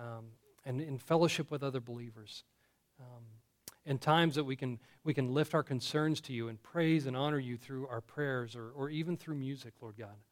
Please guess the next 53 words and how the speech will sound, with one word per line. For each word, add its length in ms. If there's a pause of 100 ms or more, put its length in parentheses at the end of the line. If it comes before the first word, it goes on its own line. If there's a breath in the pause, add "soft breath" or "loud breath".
(680 soft breath)
Uh, 440
and 160
Lord, 180
we 80
pray 280
that 160
through 200
all 220
of 80
this, 200
that 100
You 100
would 100
make 220
us 220
like 240
that, 160 (340 soft breath)
that 160
Psalm 500
one 280
tree 540
planted 420
by 160
water. 420 (400 soft breath)
I 60
pray 200
that 100
You 100
would 160
produce 480 (320 soft breath)
deep, 300 (260)
deep 240
roots. 480
I 20
pray 200
that 60
You 100
would 80
produce, 360 (320 soft breath)
um, 360 (220)
uh, 180
fruit 440
in 100
our 100
lives 340
as 140
we 120
follow 440
You 180
for, 280 (280 soft breath)
for 160
days 500
and 140